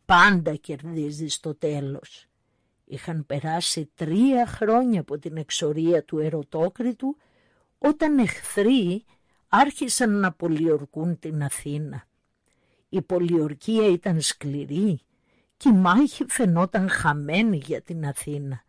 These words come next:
Για καλή τους τύχη όμως, εμφανίστηκε ένας μασκοφόρος καβαλάρης και άρχισε να αφανίζει τους εχθρούς μέχρι που έσωσε την πόλη.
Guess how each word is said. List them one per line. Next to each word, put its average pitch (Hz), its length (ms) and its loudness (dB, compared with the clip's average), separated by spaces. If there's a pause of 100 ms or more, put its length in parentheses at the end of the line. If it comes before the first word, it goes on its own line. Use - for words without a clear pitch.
(580)
Για 147 280 -6
καλή 143 380 -8
τους - 340 -10
τύχη 170 480 -2
όμως, 156 640 -2 (460)
εμφανίστηκε 208 960 2
ένας 170 340 0
μασκοφόρος 156 1080 -2
καβαλάρης 151 920 -6 (460)
και 208 140 4
άρχισε 247 580 4
να 190 240 4
αφανίζει 151 800 -2
τους 147 340 -8
εχθρούς 180 720 -6 (460)
μέχρι 180 580 0
που 147 220 -6
έσωσε 147 640 -4
την 143 260 -10
πόλη. 135 360 -8